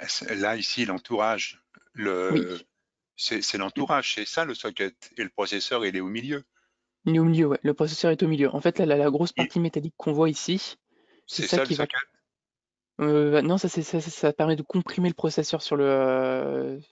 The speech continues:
Speaker 2: sur la, la carte mère. Parce qu'il faut, OK, il y a un contact vraiment, euh, sec dessus. S'il y a un
Speaker 1: Donc,
Speaker 2: mauvais
Speaker 1: le
Speaker 2: contact, bah là, c'est, il y a, il y a pas de problème.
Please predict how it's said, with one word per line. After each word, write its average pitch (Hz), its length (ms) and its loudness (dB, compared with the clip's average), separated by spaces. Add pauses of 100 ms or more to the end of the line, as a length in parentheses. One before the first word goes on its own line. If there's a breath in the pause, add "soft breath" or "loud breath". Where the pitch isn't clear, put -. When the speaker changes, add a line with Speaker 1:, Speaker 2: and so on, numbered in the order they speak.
(100)
Speaker 2:
sur - 600 -2
la, 143 140 2
la 143 200 2
carte - 220 -4
mère. 131 260 -2 (180)
Parce - 140 -16
qu'il 135 100 -14
faut, 139 220 2
OK, 135 140 0
il 156 60 4
y 143 80 4
a 143 40 4
un 139 80 0
contact - 460 -4
vraiment, 147 540 2
euh, 135 500 -2 (420)
sec - 380 -2
dessus. 147 340 -2 (400)
S'il - 220 -6
y 147 80 4
a 135 40 2
un - 20 2
Speaker 1:
Donc, 131 60 0
Speaker 2:
mauvais 139 120 2
Speaker 1:
le 135 80 0
Speaker 2:
contact, 147 320 -2
bah 135 80 -2
là, 139 160 0
c'est, 143 120 -10
il - 100 -8
y 131 60 -4
a, - 20 -4
il 131 60 -4
y 135 40 -2
a - 20 -2
pas - 80 -4
de - 60 -4
problème. 135 240 -2